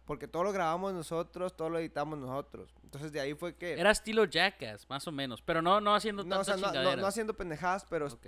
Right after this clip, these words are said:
Speaker 1: o sea, todo era muy, muy, muy nuestro, güey. O sea, nosotros grabamos, nosotros editamos, nosotros. Entonces,
Speaker 2: Ya me está
Speaker 1: el
Speaker 2: pegando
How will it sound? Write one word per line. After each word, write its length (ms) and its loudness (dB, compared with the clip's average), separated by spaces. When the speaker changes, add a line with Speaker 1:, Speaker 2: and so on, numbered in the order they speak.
Speaker 1:
o 40 -4
sea, 220 -2
todo 300 0
era 180 2
muy, 380 -2
muy, 320 -2
muy 920 -2
nuestro, 520 -2
güey. 120 -12
O 40 -16
sea, 240 -12
nosotros 420 -8
grabamos, 440 -4
nosotros 280 -14
editamos, 540 -2
nosotros. 360 -16
Entonces, 420 -6
Speaker 2:
Ya 140 -12
me 80 -12
está 160 -16
Speaker 1:
el 60 -14
Speaker 2:
pegando 260 -2